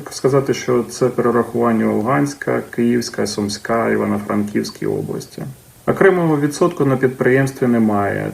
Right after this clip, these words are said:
тому що, як казав раніше, зараз немає прогнозованого потоку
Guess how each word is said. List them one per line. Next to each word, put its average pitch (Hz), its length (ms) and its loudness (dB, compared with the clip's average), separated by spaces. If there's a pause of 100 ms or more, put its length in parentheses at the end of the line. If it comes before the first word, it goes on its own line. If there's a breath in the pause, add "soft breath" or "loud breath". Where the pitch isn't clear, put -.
тому 127 280 4
що, 120 840 4
як - 180 4
казав 117 320 4
раніше, 131 560 4
зараз 120 380 6
немає 120 340 6
прогнозованого 107 1500 4 (540)
потоку 113 540 4